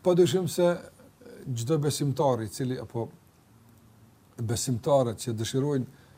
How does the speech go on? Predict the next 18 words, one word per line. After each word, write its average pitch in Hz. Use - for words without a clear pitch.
të 110
fitojnë 139
në 127
muajin 131
Ramazan, 123
sikur 131
që 131
e 117
kemi 120
përmendur, 104
nuk 147
është 180
e 156
mundshme 151
të -
fitohet 135
pa 123
plan. 101